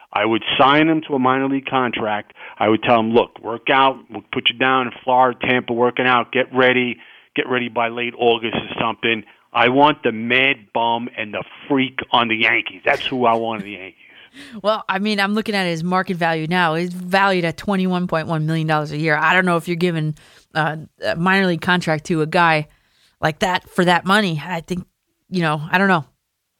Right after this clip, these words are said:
Speaker 1: Well, the Freak, I'm talking about Tim Lincecum. I'm just making a joke, but I wouldn't
Speaker 2: Oh, oh, oh,
Speaker 1: bump
Speaker 2: I thought you were calling Madison Bumgarner a freak. I'm
Speaker 1: No,
Speaker 2: sorry.
Speaker 1: no,
Speaker 2: I'm
Speaker 1: Ben-,
Speaker 2: sorry.
Speaker 1: Ben Bum is right, but
Speaker 2: I'm
Speaker 1: the other
Speaker 2: sorry.
Speaker 1: guy, the Freak, was Lincecum. <laughs> But the
Speaker 2: Yeah, I'm sorry.
Speaker 1: Cy Young's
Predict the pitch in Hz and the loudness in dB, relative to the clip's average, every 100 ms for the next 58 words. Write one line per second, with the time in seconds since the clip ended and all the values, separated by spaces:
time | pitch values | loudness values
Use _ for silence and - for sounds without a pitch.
0 | _ _ - 180 123 - 175 170 113 113 | _ _ 2 4 4 0 -4 -2 -4 -6
1 | - 143 120 107 _ - 143 117 120 117 | -4 -4 -4 -8 _ -8 -8 -8 -12 -12
2 | 113 80 98 101 113 - 139 110 95 - | -14 -6 -4 0 -2 -2 -2 -4 -2 2
3 | 269 - 107 120 285 285 285 247 190 226 | 2 2 -2 0 2 0 0 0 -2 -2
4 | 202 208 190 180 185 175 165 202 180 151 | -2 -2 -2 -2 -2 -2 -4 -2 -2 -4
5 | 143 147 131 180 185 135 135 - 170 - | -6 -6 -2 0 0 0 -2 -2 -4 -2
6 | 147 170 - 156 143 123 104 123 123 104 | -4 -4 -2 -2 0 -4 -6 0 0 0
7 | 117 131 120 - 123 107 - 110 131 120 | -4 -2 -2 -4 -4 -8 -12 -8 -6 -4
8 | 107 - 131 - - 131 123 - - - | 0 0 0 -2 0 2 2 0 -4 -6
9 | 170 160 151 147 131 135 143 127 127 135 | -4 -4 -6 -6 -6 -2 0 0 4 4
10 | 135 | 4